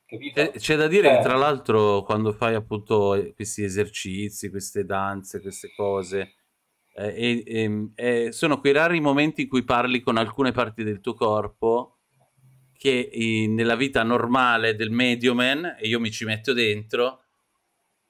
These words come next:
Speaker 2: eh, li senti solo quando ti fanno male.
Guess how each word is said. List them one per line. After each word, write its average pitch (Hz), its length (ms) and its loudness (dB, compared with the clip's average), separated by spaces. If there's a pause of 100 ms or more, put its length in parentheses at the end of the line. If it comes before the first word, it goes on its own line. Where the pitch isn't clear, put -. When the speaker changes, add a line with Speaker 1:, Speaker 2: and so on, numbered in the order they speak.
(140)
Speaker 2:
eh, 113 340 -4
li 120 180 -2
senti 170 400 0
solo 170 220 2
quando 143 240 4
ti 131 100 0
fanno 117 300 0
male. 104 480 -2